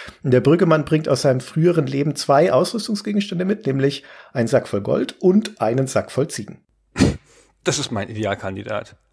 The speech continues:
Speaker 2: Martin, Martin, du bist dabei. Weißt du, Schönheit, Stärke, Intelligenz, das sind alles vernachlässigbare Eigenschaften. Wichtig ist bei einem Freund, dass er erstens sein eigenes Essen dabei hat und nicht von meiner <laughs> Chipstüte schnorrt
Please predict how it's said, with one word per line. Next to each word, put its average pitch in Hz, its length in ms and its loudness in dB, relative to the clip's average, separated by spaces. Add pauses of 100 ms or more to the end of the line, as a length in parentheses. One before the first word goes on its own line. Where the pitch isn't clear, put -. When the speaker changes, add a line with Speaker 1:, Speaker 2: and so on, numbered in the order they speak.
(220)
Speaker 2:
Martin, 165 540 2 (160)
Martin, 139 280 2
du 120 60 -2
bist 113 160 -8
dabei. 95 300 -4 (520)
Weißt 139 160 -4
du, 156 60 -6
Schönheit, 175 480 2
Stärke, 156 360 0
Intelligenz, 135 520 -2
das 123 140 -6
sind - 160 -10
alles 131 200 0
vernachlässigbare 113 1040 0
Eigenschaften. 101 680 -4 (280)
Wichtig 170 420 0
ist - 160 -6
bei - 80 -2
einem 92 220 -6
Freund, 117 540 -2 (360)
dass - 180 2
er - 200 0
erstens 123 440 0
sein 113 200 2
eigenes 107 280 -4
Essen 110 260 -8
dabei 92 320 -4
hat 139 200 -4
und 123 80 -10
nicht 135 140 -8
von 117 100 -10
meiner 110 200 2
<laughs> - 0 -
Chipstüte - 640 0
schnorrt 110 540 -2